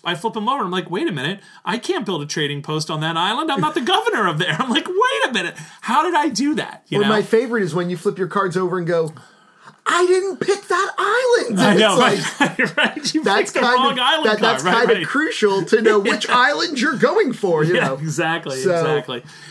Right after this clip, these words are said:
Speaker 1: So there's all kinds of, like, uh, things that can kinda get in your head, you know?
Speaker 2: Yeah.
Speaker 1: So it's a light game, I would say, to me.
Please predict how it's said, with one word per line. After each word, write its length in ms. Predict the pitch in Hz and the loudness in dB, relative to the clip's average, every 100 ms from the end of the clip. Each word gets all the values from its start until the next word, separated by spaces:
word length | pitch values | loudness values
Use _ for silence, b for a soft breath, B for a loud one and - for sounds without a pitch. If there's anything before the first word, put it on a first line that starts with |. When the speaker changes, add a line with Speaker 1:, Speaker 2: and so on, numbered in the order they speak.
| B | B
Speaker 1:
So 180 | - 214 | 0 2
there's 180 | 214 196 | 2 0
all 160 | 262 | -2
kinds 380 | 277 254 233 196 | -2 -4 -4 -2
of, 120 | 175 151 | -4 -2
like, 280 | 147 147 | -2 -4
uh, 260 | 151 135 127 | -4 -4 -4
things 360 | - 180 185 151 | -2 -2 -2 -4
that 120 | - | -6
can 140 | 151 | -8
kinda 240 | 139 156 127 | -6 -6 -6
get 580 | 127 131 123 139 165 160 | -12 -16 -6 -2 -2 -4
in 220 | 160 151 | -4 -2
your 220 | 139 131 | -2 -4
head, 420 | 117 147 147 104 127 | -6 -6 -6 -6 -10
you 100 | 120 | -10
know? 200 | 110 120 | -4 -2
Speaker 2:
Yeah. 260 | 139 113 107 - | -2 -4 -8 -8
Speaker 1:
So 160 | - | -2
it's 120 | 180 170 | -2 -2
a 40 | |
light 420 | 151 151 190 196 | -2 -2 -2 -4
game, 440 | - 180 190 202 208 | -4 -4 -2 -4 -6
I 180 | 131 156 | -6 -6
would 160 | 165 | -6
say, 360 | 156 185 202 196 | -4 -4 -4 -4
to 160 | 165 | -6
me. 420 | 139 143 180 233 | -4 -2 -2 -4